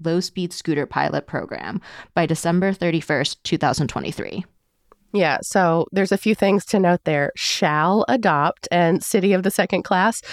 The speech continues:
Speaker 2: I feel like second class always sounds a little bit like an insult, but, um, Pennsylvania just categorizes cities based on their population size. And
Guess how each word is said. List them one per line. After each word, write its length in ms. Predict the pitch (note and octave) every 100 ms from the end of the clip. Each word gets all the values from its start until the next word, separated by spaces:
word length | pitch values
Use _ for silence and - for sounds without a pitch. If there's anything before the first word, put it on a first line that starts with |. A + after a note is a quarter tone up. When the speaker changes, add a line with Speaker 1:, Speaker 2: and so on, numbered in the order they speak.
| - -
Speaker 2:
I 60 | G3+
feel 140 | G3+
like 160 | G#3+ F#3+
second 280 | - - F3
class 280 | - D3+ -
always 240 | F3 F#3+
sounds 380 | - F3+ E3+ F#3
a 60 |
little 200 | F3+ F#3
bit 160 | F3+ F3+
like 160 | F3+ -
an 80 |
insult, 460 | E3+ F3+ - E3+ F3
but, 260 | D#3+ D#3 -
um, 360 | - E3+ D3+ E3
Pennsylvania 640 | - G#3+ G3+ F3+ D#3 D3
just 200 | D#3 D3
categorizes 720 | - C#3 C#3 C#3+ C#3+ C#3+ D3 C#3+
cities 400 | F3 D3+ C#3+ D3
based 280 | D3+ D3
on 80 | D3+
their 100 | C#3+
population 640 | C#3+ C#3+ D3 C#3+ C#3+ -
size. 380 | D#3 D#3+ E3+ F3+ - - - - -
And 200 | D#3+